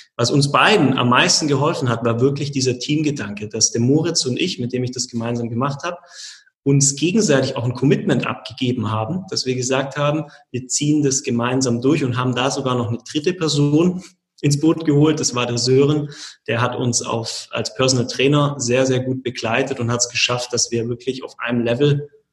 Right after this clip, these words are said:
sowohl menschlich und eben auch körperlich waren. Und genau in den Momenten, wo man dann mal sonntags morgens aufwacht und dann steht im Trainingsplan dreißig Kilometer Einheit heute,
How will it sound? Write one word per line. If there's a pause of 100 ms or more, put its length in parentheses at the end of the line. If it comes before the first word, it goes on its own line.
sowohl (500)
menschlich
und
eben
auch
körperlich
waren.
Und (560)
genau
in
den
Momenten,
wo
man
dann
mal
sonntags
morgens
aufwacht
und
dann
steht
im
Trainingsplan
dreißig
Kilometer
Einheit
heute,